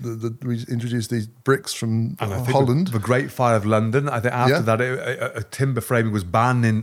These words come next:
Speaker 2: banned
Speaker 1: Yeah.
Speaker 2: in London, so that brought on more brickwork.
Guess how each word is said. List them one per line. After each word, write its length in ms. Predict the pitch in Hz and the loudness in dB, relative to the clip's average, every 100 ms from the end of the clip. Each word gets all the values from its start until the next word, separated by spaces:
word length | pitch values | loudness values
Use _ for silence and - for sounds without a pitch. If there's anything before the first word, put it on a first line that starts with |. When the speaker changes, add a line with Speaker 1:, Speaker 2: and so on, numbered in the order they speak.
| - | -2
Speaker 2:
banned 380 | 113 113 120 | 2 2 2
Speaker 1:
Yeah. 80 | 110 | 0
Speaker 2:
in 60 | 101 | 0
London, 260 | 104 127 | 2 0
so 100 | 135 | 0
that 220 | 120 123 107 | 0 0 0
brought 340 | 117 120 113 | 0 0 2
on 140 | 113 | 2
more 240 | 107 117 113 | 4 4 2
brickwork. 500 | 92 110 - 139 | 4 0 2 0